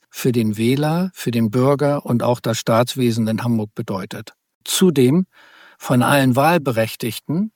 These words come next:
knapp eins Komma zwei Millionen in Hamburg, haben nur dreihunderttausend circa dafür gestimmt.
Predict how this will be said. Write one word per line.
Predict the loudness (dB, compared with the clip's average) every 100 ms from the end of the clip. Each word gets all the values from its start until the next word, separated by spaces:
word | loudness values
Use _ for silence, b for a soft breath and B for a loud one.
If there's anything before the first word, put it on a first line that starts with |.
| _
knapp | -6 -6 -6
eins | -4 -4 -4
Komma | -4 -2 -2
zwei | -6 -4 -4
Millionen | -2 -2 0 2 0 0
in | -2
Hamburg, | -2 -4 -6 -12 B B B B
haben | 0 4 6
nur | 6 4
dreihunderttausend | 2 2 2 2 0 0 0 0 2 2 2 -2 -4 -16 _
circa | -2 -2 0 -2
dafür | -2 0 0 0
gestimmt. | -2 -4 -6 -8 -12